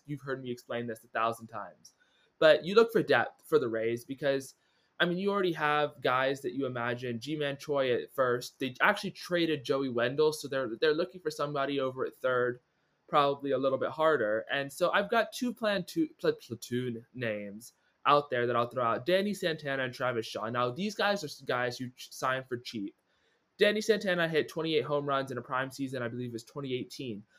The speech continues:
So the Rays are looking to grab that talent and plug it into the best case scenarios for them so that he could hit maybe fifteen home runs this year, but in many less at-bats. And then Shaw has extra power. He was clutch last year in the postseason for the Red Sox,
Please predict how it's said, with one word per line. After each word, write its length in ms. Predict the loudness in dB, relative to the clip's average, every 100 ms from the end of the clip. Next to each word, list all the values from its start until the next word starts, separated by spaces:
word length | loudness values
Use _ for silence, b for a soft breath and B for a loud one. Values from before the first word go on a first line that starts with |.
| b
So 100 | -6
the 120 | 2 4
Rays 280 | 6 4
are 80 | 2
looking 420 | 0 -2 -4 -8 -8
to 360 | -2 0 0 -4 _ _ _ _ _
grab 260 | 4 4 6
that 200 | 4 2
talent 640 | 0 2 4 2 0 -4 -18 -4
and 180 | -2 0
plug 220 | 2 2
it 80 | 2
into 180 | -2 -2
the 60 |
best 320 | 0 2 2 0
case 220 | -2 -2
scenarios 580 | 0 2 4 2 0 -2
for 100 | -4
them 400 | -2 -2 -4 -10 _ _ _
so 120 | -8 0
that 140 | 0
he 120 | 0
could 120 | -6
hit 220 | -2 -2 0
maybe 220 | -2 -2
fifteen 420 | -6 -6 -6 -6
home 220 | -4 -4
runs 280 | -2 -2 -2
this 240 | -4 -4
year, 300 | -2 -2 -2 -6 b b 2
but 220 | 2 2 -2
in 260 | -4 -6 -8
many 320 | -6 -4 -2
less 260 | -2 -4 -4
at-bats. 580 | -4 -2 0 0 -2
And 120 | -2 -2
then 100 | -2
Shaw 320 | 0 2 4
has 220 | 2 2
extra 320 | 2 0 -6
power. 340 | -2 2 2 2
He 80 |
was 100 | -2
clutch 440 | -8 0 2 2 2
last 320 | 0 0 -2
year 80 | -2
in 60 |
the 60 | -2
postseason 560 | -6 -6 -4 -8 -8 -10
for 100 | -8
the 80 | -2
Red 200 | -2 -2
Sox, 440 | -2 -2 -2 -12